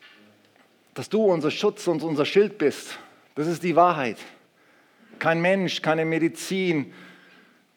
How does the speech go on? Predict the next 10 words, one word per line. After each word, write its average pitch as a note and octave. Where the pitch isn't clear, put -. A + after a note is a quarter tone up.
keine, D3
kein D#3
Wirtschaftsprogramm D3+
kann D#3
uns C#3
schützen, -
kann D3
uns D3
Sicherheit C#3+
geben. A#2